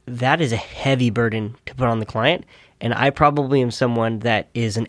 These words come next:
advocate for using risk surveys as part of the process, but there has to be a very good dialogue and back and forth and understanding between the advisor and client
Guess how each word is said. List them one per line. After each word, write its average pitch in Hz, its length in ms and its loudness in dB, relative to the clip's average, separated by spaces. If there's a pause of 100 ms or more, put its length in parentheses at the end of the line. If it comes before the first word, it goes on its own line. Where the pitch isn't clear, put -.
advocate 117 460 0
for 117 120 -4
using 127 640 4
risk 110 220 -2
surveys 101 500 -4 (500)
as 110 260 0
part 143 320 2
of 160 100 2
the 120 80 0
process, 110 640 -4 (1040)
but 120 220 0
there 131 120 6
has 131 340 2
to 139 80 0
be 110 440 0 (540)
a 127 60 0
very 156 480 4
good 123 440 2
dialogue 123 720 2
and 107 200 0
back 110 240 0
and 120 120 -2
forth 120 340 0
and 104 120 0
understanding 113 640 -2 (280)
between 120 360 0
the 143 80 4
advisor 113 440 2
and 107 120 0
client 113 400 0